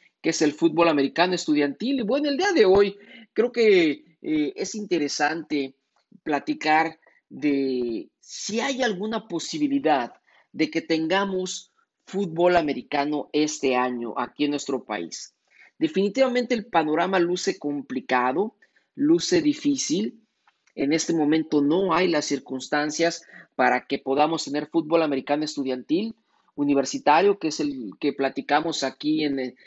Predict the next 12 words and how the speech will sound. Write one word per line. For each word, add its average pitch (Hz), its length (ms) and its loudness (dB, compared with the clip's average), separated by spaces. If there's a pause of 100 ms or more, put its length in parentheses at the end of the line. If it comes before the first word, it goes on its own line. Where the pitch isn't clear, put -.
(180)
en 143 120 0
nuestro 139 360 0
podcast 151 520 0
del 143 160 4
Mundo 175 280 0
del 180 140 6
Ovoide. 196 540 2 (380)
Sin 214 320 -2
embargo, 214 600 4
no 226 280 -4
coincido 180 880 -4 (180)
definitivamente 151 1160 -4